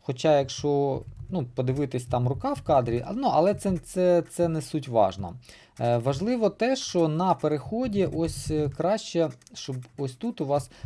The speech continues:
можна було і так зробити от класну таку перебросочку, в принципі, як ви зробили, без чорного. Тобто чорне тут не потрібно.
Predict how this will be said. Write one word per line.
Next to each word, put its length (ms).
можна 340
було 240
і 40
так 240
зробити 480
от 140
класну 420
таку 200
перебросочку, 800
в 80
принципі, 340
як 180
ви 140
зробили, 460
без 500
чорного. 640
Тобто 260
чорне 400
тут 200
не 300
потрібно. 560